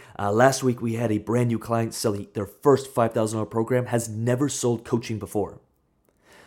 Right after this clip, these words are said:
five thousand dollar program and their client are, is in love with it. It's, we don't create anything low quality. I don't want the wrong impression being like, "Oh, we just create five thousand dollar program and sell it." No, no, no, no, no.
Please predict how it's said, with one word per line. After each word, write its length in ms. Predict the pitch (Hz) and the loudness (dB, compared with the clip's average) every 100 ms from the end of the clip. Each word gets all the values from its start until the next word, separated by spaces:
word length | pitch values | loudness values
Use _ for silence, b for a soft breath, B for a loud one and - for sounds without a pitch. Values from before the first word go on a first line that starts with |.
| b | b
five 200 | - 131 | 4 4
thousand 220 | 127 120 113 | 6 4 4
dollar 120 | 110 | 2
program 440 | 131 135 147 143 139 | 4 4 4 2 0
and 120 | 113 | -2
their 100 | 110 | -2
client 480 | - 117 113 110 107 - | 0 0 2 0 -4 -6
are, 280 | 107 107 104 | -2 0 -2
is 240 | 110 104 - | -4 -4 -4
in 320 | 107 98 87 | -6 -6 -8
love 260 | 110 120 110 | 2 4 4
with 140 | 101 | 0
it. 160 | 92 87 | -4 -8
It's, 240 | 107 - 117 | -6 -6 0
we 140 | 123 | 2
don't 180 | 151 147 | 4 2
create 260 | - 135 135 | 2 2 2
anything 380 | 127 123 113 101 | -2 -2 -2 2
low 140 | 107 | 2
quality. 480 | 107 104 95 87 - b b b b b b b | 2 0 0 -4 -14 b b b b b b b
I 140 | - 120 | 2 6
don't 140 | 127 | 8
want 220 | 127 127 | 8 6
the 80 | 113 | 4
wrong 220 | 113 113 | 4 4
impression 380 | 110 - 110 107 | 0 -2 -2 -2
being 120 | 107 | -2
like, 120 | 101 | -2
"Oh, 60 | 113 | -2
we 120 | 107 | -4
just 160 | 101 - | -6 -8
create 400 | - 117 104 113 | -4 -2 -2 -4
five 220 | - 110 | -2 -2
thousand 200 | 104 104 | -2 -2
dollar 100 | 101 | -4
program 240 | 110 104 | -4 -4
and 100 | 95 | -4
sell 280 | 92 - 135 | -4 2 2
it." 120 | 101 | 2
No, 140 | 113 127 | 0 0
no, 100 | 135 | 2
no, 160 | 127 | 0
no, 120 | 120 113 | 2 0
no. 240 | 101 87 | -2 -6